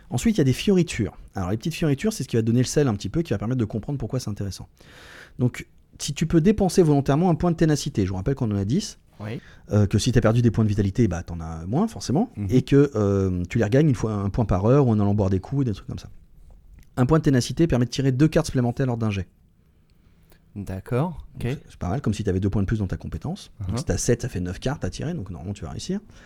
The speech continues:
Speaker 1: Les joueurs peuvent donner ou échanger des cartes entre eux en fonction des relations qu'ils ont entre eux. C'est-à-dire qu'il y a un syst-,
Speaker 2: Ah,
Speaker 1: il y a un système de points de
Speaker 2: sympa.
Speaker 1: relation
Speaker 2: Mhm.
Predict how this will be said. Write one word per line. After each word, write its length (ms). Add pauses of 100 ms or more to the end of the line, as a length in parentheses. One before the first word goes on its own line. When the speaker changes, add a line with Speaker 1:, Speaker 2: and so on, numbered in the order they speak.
(600)
Speaker 1:
Les 140
joueurs 340
peuvent 200
donner 320
ou 100
échanger 300
des 120
cartes 400 (140)
entre 300
eux 160
en 80
fonction 320
des 100
relations 420
qu'ils 240
ont 80
entre 220
eux. 60 (580)
C'est-à-dire 160
qu'il 60
y 20
a 40
un 20
syst-, 260
Speaker 2:
Ah, 160
Speaker 1:
il 80
y 20
a 40
un 40
système 420
de 100
points 160
de 60
Speaker 2:
sympa. 100
Speaker 1:
relation 320 (440)
Speaker 2:
Mhm. 200